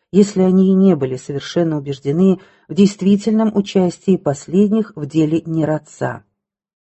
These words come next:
После Давыд Игоревич прямо говорил, что Ярополк был убит Ростиславичами. С первого разу кажется, что Ростиславичи, или один из них, Рюрик,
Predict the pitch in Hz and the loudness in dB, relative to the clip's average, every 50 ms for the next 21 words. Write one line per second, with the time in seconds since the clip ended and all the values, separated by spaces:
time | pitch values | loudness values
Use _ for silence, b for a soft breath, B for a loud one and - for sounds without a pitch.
0 | _ _ _ _ _ _ _ _ - 196 240 240 - - 165 165 165 147 - 135 | _ _ _ _ _ _ _ _ 0 0 0 0 -2 -2 -2 -2 -2 -2 -2 -6
1 | 143 135 135 143 - - _ 185 202 196 185 214 208 214 208 214 214 - - - | -10 -10 -10 -12 -14 -10 _ -2 -2 2 2 2 2 2 0 -2 -4 -8 -14 -20
2 | _ _ _ _ _ _ _ 156 156 143 135 135 135 127 135 131 127 135 131 127 | _ _ _ _ _ _ _ -4 -2 -2 -2 -2 -6 -8 -10 -10 -10 -10 -10 -10
3 | 123 120 117 117 - _ _ _ _ _ _ - - - 156 151 139 143 143 135 | -12 -14 -16 -18 -20 _ _ _ _ _ _ -20 -8 -6 -6 -4 -4 -4 -4 -4
4 | 127 - - - 156 190 226 240 233 233 - - 135 151 147 139 - - 147 139 | -4 -4 -2 0 2 2 4 2 0 -2 -8 -8 -4 -2 -2 -2 -2 -6 -12 -18
5 | 139 147 160 190 190 - _ _ _ - - 165 160 - - - 160 - - 131 | -8 -6 -6 -6 -6 -8 _ _ _ -12 -10 -10 -10 -10 -14 -20 -20 -16 -14 -14
6 | 123 120 110 107 - - - - 107 - - _ _ _ _ _ _ _ _ _ | -12 -12 -14 -16 -20 -20 -20 -20 -20 -20 -20 _ _ _ _ _ _ _ _ _
7 | _ _ _ _ _ _ _ _ _ _ _ _ _ _ _ _ _ _ _ _ | _ _ _ _ _ _ _ _ _ _ _ _ _ _ _ _ _ _ _ _
8 | _ _ _ _ _ _ - - - 233 247 262 233 240 214 214 190 175 180 196 | _ _ _ _ _ _ -12 -4 0 2 2 2 2 2 4 4 4 6 6 4
9 | 214 202 - 160 - - 196 208 196 196 196 - 175 - - - 160 156 156 156 | 4 2 0 -2 -2 0 0 2 2 0 -2 -4 -8 -12 -10 -8 -8 -6 -6 -8
10 | - - _ 151 - - 180 190 196 196 190 180 - - - 185 175 170 170 165 | -10 -14 _ -20 -12 -4 0 0 2 2 0 -2 -4 -4 -2 0 2 2 0 -2
11 | b b b b b - 226 190 160 139 131 143 175 196 190 175 160 139 - 147 | b b b b b -2 0 2 2 0 0 0 2 2 4 2 0 0 -4 -6
12 | 139 135 - - _ _ - 147 147 165 185 202 202 220 214 - - | -6 -6 -8 -14 _ _ -10 -6 -2 2 4 4 4 4 2 -2 -8